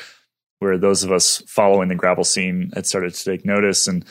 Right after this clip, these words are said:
she appeared to be,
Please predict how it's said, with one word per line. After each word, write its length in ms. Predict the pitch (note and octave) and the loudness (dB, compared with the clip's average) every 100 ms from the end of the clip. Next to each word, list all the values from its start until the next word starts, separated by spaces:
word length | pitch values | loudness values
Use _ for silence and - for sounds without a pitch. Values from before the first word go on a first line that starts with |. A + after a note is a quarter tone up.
| - _ _ _ _ _ - | -18 _ _ _ _ _ -4
she 440 | - - G#2 G2+ | -2 2 2 4
appeared 400 | F#2 - G#2 G2 | 2 2 0 2
to 80 | - | -2
be, 760 | G2 G2+ G2+ G2+ G2 F#2 F#2 | 0 2 4 4 2 0 -4